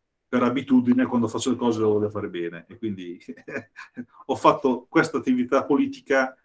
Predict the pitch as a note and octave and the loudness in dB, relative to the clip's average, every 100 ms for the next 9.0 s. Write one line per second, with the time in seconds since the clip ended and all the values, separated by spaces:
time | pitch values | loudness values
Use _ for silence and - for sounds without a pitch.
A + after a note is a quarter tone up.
0 | _ _ _ _ _ - F2+ F2+ F2+ F2 | _ _ _ _ _ -10 -6 -4 -2 -4
1 | D#2+ D#2 - G#2+ A#2+ B2 - - - A2 | -6 -8 -6 0 2 2 0 -6 0 2
2 | A#2+ G#2+ A2 G#2 A2+ G#2+ G#2+ G2 G#2 E3+ | 2 0 -6 -6 -6 -4 -4 -2 0 4
3 | D3 A#2+ C#3 C3 C3 A2+ - G2+ - G2+ | 4 2 -2 -2 -4 -8 -8 -8 -6 -8
4 | G2 G2 D3+ F#3 F#3 - F#3 G3+ E3 B2+ | -8 -2 2 4 4 4 4 6 4 4
5 | C#3 B2+ C#3+ E3+ B2 C#3+ C#3 A2+ C3 C3+ | 2 2 4 4 6 2 2 0 0 0
6 | C#3+ A2+ A2 G#2+ B2+ B2 C#3+ C3 A#2+ A#2 | 0 0 -2 0 2 4 2 2 0 0
7 | A2+ D#3 C3+ - G#2+ G#2+ G#2 A#2 G#2 A#2 | 0 0 0 -2 -4 -6 -6 -8 -8 -10
8 | - A2 - G#2 G#2+ G2 E2+ - B2+ | -8 -8 -4 -2 -2 -4 -8 -12 -16